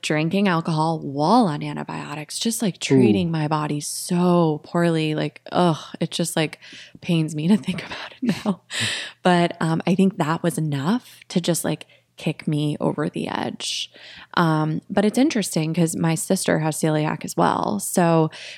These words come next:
Speaker 1: what I've seen in the research is that celiac specifically is more common in females of family members. So it's, it's more common that if a woman is diagnosed with celiac, her mom, her grandma, sister, niece, or aunt will also have celiac disease more commonly than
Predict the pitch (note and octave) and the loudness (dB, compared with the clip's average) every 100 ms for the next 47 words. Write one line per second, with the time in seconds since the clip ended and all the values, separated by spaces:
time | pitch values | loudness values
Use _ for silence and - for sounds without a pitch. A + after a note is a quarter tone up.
0 | - F3 F3+ E3+ E3+ - F3 F3 D#3+ D3+ | -4 0 2 2 0 0 2 2 0 0
1 | D3+ - F3+ F3+ E3 - D3+ D3+ - - | 0 2 2 2 0 0 0 -2 -4 0
2 | E3+ E3+ E3 D#3+ D#3 - - - D#3+ E3 | 4 4 4 2 -2 -6 -12 -4 0 2
3 | E3 F#3 A3 F3 D#3+ D3+ - D3+ D3 D3+ | 0 2 2 2 0 -2 -2 -2 0 0
4 | C#3+ - D3+ D3 C#3+ D3 E3 - D#3 D#3+ | -2 -4 -2 -2 -2 -4 -8 -6 -4 -2
5 | E3 F3+ F#3+ G#3+ G3 G3+ B3+ D4+ - - | 0 0 0 0 0 0 0 -2 -6 -16
6 | - - - - F3+ E3 - E3+ - F3 | -18 -18 -4 2 4 2 -2 -6 -4 -2
7 | F3 E3+ F3 - E3 D#3+ D#3 D#3 D#3+ D3+ | 0 0 0 0 -2 -2 -2 0 0 0
8 | D#3+ D#3 D#3 D#3+ D#3+ D#3 D#3 D3+ D#3+ - | 0 0 -2 -4 -4 -2 -4 -4 -6 -2
9 | D3+ D#3 D#3+ - D#3 D3+ D#3 D#3+ D#3+ D#3+ | 0 -2 -4 -2 -2 0 -2 -2 -2 -2
10 | D#3+ F3+ E3 E3 E3 E3 - E3 - E3 | -2 -2 -2 -2 -2 -4 -6 -6 -4 -2
11 | D#3 D#3 D3+ D3+ D#3 - - E3+ D#3 D3+ | -2 -2 -2 -2 -4 -6 -6 -2 0 0
12 | D3 E3 - D3 C#3 G3 - F#3 - - | -2 -4 -6 -4 -4 -6 -8 -8 -6 -6
13 | - - F3 - - - - - - F#3+ | -8 -8 -10 -10 -10 -10 -10 -12 -14 -10
14 | - - - E3+ F3 - D#3+ D#3 D3+ D3+ | -8 -8 -4 0 0 0 -4 -2 -4 -4
15 | D3 D3 | -4 -6